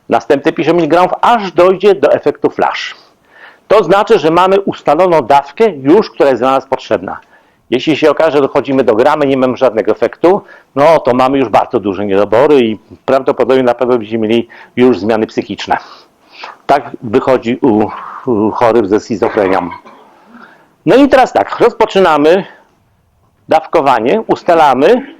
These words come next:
i bierzemy mniej więcej trzy razy dziennie to, co żeśmy ustalili. Efekt ten na skutek opróżniania, yy, adipocytów z histaminy będzie się zmniejszał. Za jakieś cztery, pięć dni właściwie nie będziemy odczuwali.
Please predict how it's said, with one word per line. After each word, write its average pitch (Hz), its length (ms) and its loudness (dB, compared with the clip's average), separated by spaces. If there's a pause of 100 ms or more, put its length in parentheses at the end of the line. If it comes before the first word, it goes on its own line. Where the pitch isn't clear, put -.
(140)
i 285 300 0
bierzemy 202 320 2
mniej 208 140 4
więcej 190 220 2
trzy - 260 2
razy 160 280 2
dziennie 156 320 0
to, 165 180 -6
co 160 180 0
żeśmy 143 280 -4
ustalili. 95 560 -4 (380)
Efekt 247 480 0
ten 165 240 0
na 143 100 -2
skutek 156 360 -2
opróżniania, 147 960 0 (580)
yy, 110 580 4 (460)
adipocytów 143 840 -2 (120)
z - 140 -20
histaminy 131 840 0 (320)
będzie 349 200 0
się 392 160 4
zmniejszał. 127 440 0
Za - 220 -2
jakieś 381 240 2
cztery, 233 200 2
pięć 226 240 0
dni 170 120 -2
właściwie 170 300 0
nie 147 100 4
będziemy 135 220 0
odczuwali. 92 600 -2